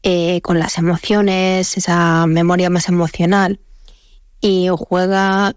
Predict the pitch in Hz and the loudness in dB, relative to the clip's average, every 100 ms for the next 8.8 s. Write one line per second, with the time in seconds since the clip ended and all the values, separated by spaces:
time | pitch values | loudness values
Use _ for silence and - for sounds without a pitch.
0 | _ 208 185 175 175 170 165 - 185 185 | _ -2 0 0 0 0 0 -2 0 -2
1 | - 185 - 202 208 196 214 _ - - | 0 -4 -2 -2 0 0 -4 _ -20 -20
2 | - - - - - - - - - - | -20 -20 -20 -20 -20 -20 -20 -20 -12 -4
3 | 190 185 170 170 170 - 170 156 - 170 | -2 0 0 0 -2 -2 -4 -4 -2 -2
4 | 165 180 180 - 196 208 196 185 165 - | 0 0 -2 -4 -4 -2 0 0 -2 -2
5 | 185 175 165 175 - - - - - 233 | -2 0 0 0 -4 -12 -20 -20 -8 -4
6 | 185 196 185 196 196 196 208 240 _ - | -2 -2 -2 0 -2 -2 -4 -4 _ -20
7 | - - 185 - 185 - 202 202 - 185 | -12 -4 -4 -2 -4 -2 -2 0 -2 -2
8 | 180 156 - - 202 185 170 | 0 -2 -4 -2 0 0 -2